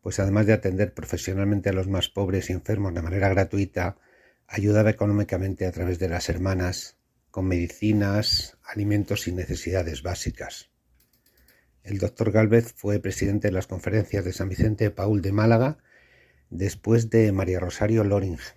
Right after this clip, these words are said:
que lo fue en mil ochocientos sesenta y uno. Él,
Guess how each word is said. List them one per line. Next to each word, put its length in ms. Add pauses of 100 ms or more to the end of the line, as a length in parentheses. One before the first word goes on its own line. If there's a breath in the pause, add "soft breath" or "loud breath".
(180)
que 100
lo 100
fue 180
en 80
mil 120
ochocientos 500
sesenta 400
y 80
uno. 280 (2000 soft breath)
Él, 340